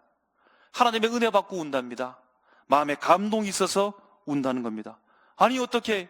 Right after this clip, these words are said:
이제 이 음악 소리가 나면 당신은 이제 불려가서 힘들고 어려울 텐데 왜 그것 때문에 은혜 받고 왜 그것 때문에 눈물을 흘리냐고." 이 노래는 어릴 적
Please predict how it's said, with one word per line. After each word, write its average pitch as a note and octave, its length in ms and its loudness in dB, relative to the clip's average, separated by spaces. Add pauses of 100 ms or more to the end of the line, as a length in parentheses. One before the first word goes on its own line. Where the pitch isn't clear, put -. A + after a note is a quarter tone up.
이제 G#3+ 220 0
이 A#3 320 -2
음악 A3+ 180 4
소리가 G3+ 320 -2
나면 E3+ 300 -2
당신은 D#3 400 -4
이제 D#3 80 -8
불려가서 D3 500 -4
힘들고 D#3+ 420 -6
어려울 E3+ 280 -2
텐데 C#3 320 -4 (320)
왜 F3+ 240 2
그것 E3 260 -4
때문에 D#3+ 260 -4
은혜 D3+ 200 0
받고 C3 340 -4 (200)
왜 E3 160 0
그것 D#3+ 260 -6
때문에 D3+ 260 -2
눈물을 C#3+ 460 -4
흘리냐고." B2 560 -12 (1800)
이 D3+ 120 -2
노래는 C3 380 -2
어릴 D3+ 260 -2
적 C#3+ 300 -4